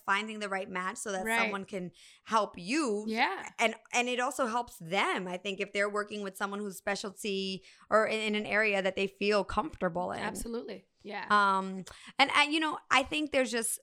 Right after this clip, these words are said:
Speaker 1: for me, I, what I really love about what Adriana's doing is that there's such a void in this type of work in our community.
Speaker 2: Mm-hmm.
Speaker 1: And I love that she's received so many responses and people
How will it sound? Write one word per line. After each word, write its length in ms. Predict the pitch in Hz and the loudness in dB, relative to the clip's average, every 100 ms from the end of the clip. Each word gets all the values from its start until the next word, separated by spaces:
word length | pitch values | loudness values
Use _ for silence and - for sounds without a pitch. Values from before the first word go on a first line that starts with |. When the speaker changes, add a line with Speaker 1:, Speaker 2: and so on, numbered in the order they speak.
| _ - | _ -4
Speaker 1:
for 140 | 240 | -2
me, 220 | 226 226 | 0 0
I, 60 | 220 | -2
what 180 | 214 202 | 0 0
I 80 | |
really 260 | 196 208 208 | 0 -2 -2
love 300 | 185 190 185 | -2 0 0
about 260 | 185 185 185 | 0 -2 -2
what 140 | 185 - | -2 -2
Adriana's 440 | 185 185 180 180 | -2 -2 -4 -6
doing 260 | 180 180 190 - | -6 -4 -4 -4
is 200 | 196 175 | -4 -2
that 280 | 180 180 175 - _ _ 202 | -2 -2 -6 -16 _ _ 0
there's 260 | 220 233 | 2 2
such 180 | 285 277 | -4 -4
a 60 | 277 | -6
void 560 | 185 180 185 185 208 - - | -4 -2 0 0 0 -4 -2
in 340 | 202 196 196 - _ _ | 0 0 -4 -6 _ _
this 240 | 175 202 202 | -4 -4 -2
type 220 | 196 185 | -6 -6
of 120 | 170 | -10
work 300 | 170 175 - | -4 -4 -4
in 120 | - | -8
our 240 | 196 180 180 | -4 -4 -6
community. 640 | - 175 170 190 240 254 | -8 -6 -4 -4 -4 -4
Speaker 2:
Mm-hmm. 140 | 202 185 185 | -2 -2 -2
Speaker 1:
And 160 | 180 190 - | -2 -4 0
I 180 | 190 202 | 2 2
love 460 | 190 175 185 208 | 0 2 2 4
that 320 | 196 180 175 - | 2 4 0 -6
she's 340 | - - 196 180 | -10 -4 -4 -4
received 380 | 170 - 208 185 | -8 -4 -4 -4
so 220 | - 185 | -2 -2
many 160 | 190 | 0
responses 640 | 175 - - 170 190 262 254 | -2 -6 -6 -6 0 -2 -2
and 200 | 190 175 | -6 -8
people 460 | - 196 196 185 | -10 -8 -6 -8